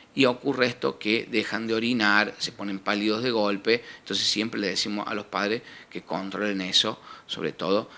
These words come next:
en las gastroenteritis, que nosotros vemos muchas gastroenteritis, ¿no es cierto? Todo nene que tenga una gastroenteritis, que hay un montón,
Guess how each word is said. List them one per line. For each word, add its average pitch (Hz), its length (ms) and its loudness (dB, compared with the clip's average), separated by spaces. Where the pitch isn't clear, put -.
en 98 80 -6
las 85 120 -4
gastroenteritis, 87 1040 -6
que - 80 -6
nosotros 120 320 2
vemos 131 240 0
muchas 123 400 0
gastroenteritis, 82 640 -6
¿no - 60 -16
es - 60 -12
cierto? 117 360 -6
Todo 165 160 8
nene 160 220 6
que 120 80 2
tenga 151 180 4
una 127 100 4
gastroenteritis, 117 600 4
que - 120 2
hay 107 100 4
un 101 120 0
montón, 98 540 2